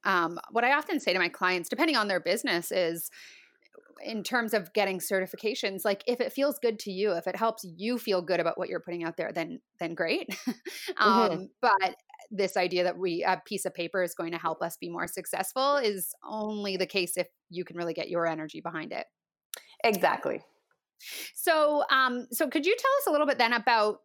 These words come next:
Speaker 1: the process of your business in terms of, or, like, the journey of your business? 'Cause you started it thirteen years ago.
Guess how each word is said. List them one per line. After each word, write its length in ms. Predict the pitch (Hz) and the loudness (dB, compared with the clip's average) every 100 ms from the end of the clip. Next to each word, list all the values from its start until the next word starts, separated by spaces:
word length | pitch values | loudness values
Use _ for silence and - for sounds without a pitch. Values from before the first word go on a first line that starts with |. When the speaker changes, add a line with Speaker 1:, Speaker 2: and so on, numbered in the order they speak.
| - | 0
Speaker 1:
the 120 | 208 - | 0 -2
process 640 | - 175 208 - 320 330 - | 0 0 2 0 0 0 0
of 180 | 302 277 | 0 0
your 160 | 302 | -4
business 540 | 262 302 302 320 330 311 | -2 -4 0 0 0 0
in 160 | 262 | -6
terms 380 | 226 233 214 214 | -4 -4 -2 0
of, 120 | 202 | 0
or, 120 | 202 202 | 2 2
like, 180 | 190 | 2
the 80 | 214 | 0
journey 360 | - 190 190 220 | -2 -4 -2 -4
of 80 | 214 | -2
your 100 | 208 | -4
business? 240 | 208 233 | -4 -6
'Cause 140 | 202 | -8
you 80 | 180 | -8
started 300 | 190 175 185 | -4 0 0
it 100 | 190 | -2
thirteen 360 | - 190 - 190 | -2 -4 -4 -6
years 220 | 190 185 | -4 -4
ago. 300 | 185 175 185 | 0 2 2